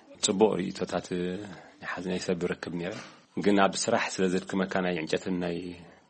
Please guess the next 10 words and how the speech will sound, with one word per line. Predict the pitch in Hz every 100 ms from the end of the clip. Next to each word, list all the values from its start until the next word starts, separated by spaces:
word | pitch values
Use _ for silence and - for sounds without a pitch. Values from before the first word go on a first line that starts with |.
| _ _ -
ካይላን | 90 90 87 90
ስራሕ | - - - - - _ _ -
ናብ | 107 92 90
ሓጺን | - 110 - 139
ክስጉረለኒ | - - 104 98 90 90 92
ዝብል | 90 101 98
ትልሚ | 95 110 120 147 143 139 _ - -
ኣብ | 92 87 92 101
ውሽጠይ | 98 90 - 101 95 95 - - 104 92
ሓስቦ | 92 95 -